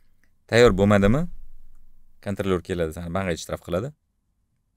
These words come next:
Keyin sen желтый kartochка olasan. Uchta желтый kartochka olsang,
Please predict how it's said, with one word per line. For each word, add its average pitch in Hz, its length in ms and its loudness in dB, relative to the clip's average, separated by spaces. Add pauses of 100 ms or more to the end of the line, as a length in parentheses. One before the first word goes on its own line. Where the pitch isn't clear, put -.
(140)
Keyin 113 160 -12
sen 120 100 -6
желтый 92 240 -6
kartochка 92 320 -12
olasan. - 240 -16 (160)
Uchta - 160 -6
желтый 104 320 -2
kartochka 82 320 -12
olsang, 156 260 -10